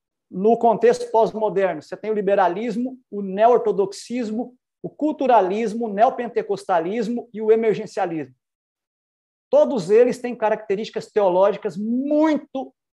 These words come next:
muito peculiares. Né?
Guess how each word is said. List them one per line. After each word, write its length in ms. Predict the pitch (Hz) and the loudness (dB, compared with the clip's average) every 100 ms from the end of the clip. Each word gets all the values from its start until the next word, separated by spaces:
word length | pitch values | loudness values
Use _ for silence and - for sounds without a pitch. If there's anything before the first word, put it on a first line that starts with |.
| _ _ 185 | _ _ -10
muito 800 | 202 220 233 233 233 247 247 _ _ _ | -6 -2 -2 -2 -6 -10 -12 _ _ _
peculiares. 800 | 208 208 202 185 156 135 127 _ _ _ _ _ _ _ _ _ _ _ _ _ _ - | -4 -2 0 2 2 0 -8 _ _ _ _ _ _ _ _ _ _ _ _ _ _ -16
Né? 240 | 139 156 | -12 -12